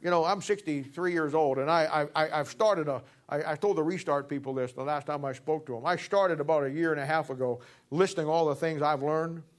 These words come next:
And, uh, I, and, and, and I've learned in sixty-three years, I hope I've learned something, but I, I, I have a tendency to forget. So,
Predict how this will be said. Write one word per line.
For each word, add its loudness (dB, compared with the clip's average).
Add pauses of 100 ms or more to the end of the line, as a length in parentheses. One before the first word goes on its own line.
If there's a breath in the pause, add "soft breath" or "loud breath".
(720 soft breath)
And, 2
uh, 4 (120)
I, 2
and, -4
and, -8
and -4
I've 2
learned 2
in -8
sixty-three -2
years, 2
I 4
hope -2
I've 2
learned 0
something, 0
but 0
I, 0 (100)
I, -6 (100)
I 0
have 2
a -2
tendency -2
to -8
forget. 0 (280 loud breath)
So, 6